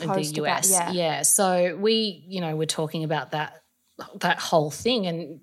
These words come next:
Speaker 1: she made a huge change in her business model as well. Um, and I said, "Don't announce it." I mean, she's got, like, seven hundred thousand
Speaker 2: Yeah.
Speaker 1: followers, and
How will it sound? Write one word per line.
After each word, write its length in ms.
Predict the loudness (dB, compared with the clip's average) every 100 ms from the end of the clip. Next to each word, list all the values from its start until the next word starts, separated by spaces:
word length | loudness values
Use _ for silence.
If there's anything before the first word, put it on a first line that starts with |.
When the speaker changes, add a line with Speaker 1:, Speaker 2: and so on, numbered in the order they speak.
| -2
Speaker 1:
she 280 | 0 0 -2
made 240 | -4 -2 -4
a 20 |
huge 480 | -6 -4 -2 0 0
change 340 | 0 -2 -4
in 140 | -4 -2
her 160 | -2
business 400 | -2 -2 -2 -2 -4
model 320 | -8 -8 -6
as 220 | -4 -2
well. 340 | -2 -2 -4 -8 -10 -10 -10 -12 -16 -4
Um, 560 | 4 6 6 4 0 -4 _ -4
and 300 | -2 -2 -2 -2
I 80 |
said, 440 | 0 2 0 -2 -2
"Don't 400 | -4 -2 -4 -6 -8
announce 440 | -4 -2 0 0
it." 220 | 0 0 -2 -2
I 40 |
mean, 100 | 0
she's 220 | 0 -2
got, 160 | -2 0
like, 180 | -2 2
seven 300 | 4 4 4
hundred 420 | -2 -4 -6 -8
thousand 440 | -6 -2 0 0 2
Speaker 2:
Yeah. 280 | 4 4 4
Speaker 1:
followers, 400 | 2 0 0 0
and 260 | -2 -6